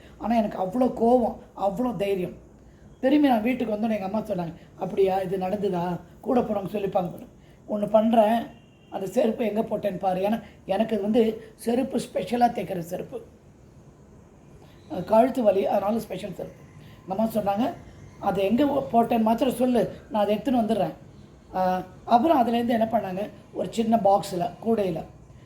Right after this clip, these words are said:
பிஞ்சு போன செருப்பெல்லாம் வச்சுருந்தாங்க வண்டியில. என் தாயார் சொல்லலை, "நீ எப்படி செய்வ? அப்படிலாம் தப்பு, நீ இதெல்லாம் பண்ண" சொல்லவே இல்லை. நான் செய்தது நியாயம், எனக்கு அதற்குரிய தைரியம்.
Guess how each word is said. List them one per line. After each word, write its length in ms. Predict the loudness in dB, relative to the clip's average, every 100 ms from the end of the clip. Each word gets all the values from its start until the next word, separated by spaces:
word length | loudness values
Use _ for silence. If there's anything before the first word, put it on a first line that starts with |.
| -20 -20 -20 -20 -6
பிஞ்சு 320 | -6 0 0
போன 240 | 2 0
செருப்பெல்லாம் 500 | 0 -2 -2 -2 -4
வச்சுருந்தாங்க 440 | -4 -6 -10 -14 -18 -20 -8
வண்டியில. 320 | -4 -2 -4 -10 -20 -6
என் 240 | -4 -4
தாயார் 440 | 0 2 4 4 2
சொல்லலை, 380 | 0 2 0 -6 -14 -6
"நீ 80 | -2
எப்படி 260 | 0 0 0
செய்வ? 240 | 0 -2 -4 -12 -20 -16
அப்படிலாம் 360 | -6 0 0 4
தப்பு, 300 | 2 2 -4 -4 -10 0
நீ 80 | 4
இதெல்லாம் 260 | 4 2
பண்ண" 180 | 0 -4 -6 -16
சொல்லவே 440 | -12 -6 -4 -4 -4
இல்லை. 220 | -6 -12 -20 -20 -20 -20 -20 -20 -20 -20 -20 -20 -20 -20 -20 -20 -20 -20 -12
நான் 320 | 4 6 6 2
செய்தது 460 | 4 4 6 4 2
நியாயம், 460 | 2 2 2 2 -2 -16 -20 -20 -6
எனக்கு 300 | -2 -2 0 -2
அதற்குரிய 440 | -2 -2 0 2
தைரியம். 460 | 2 2 2 0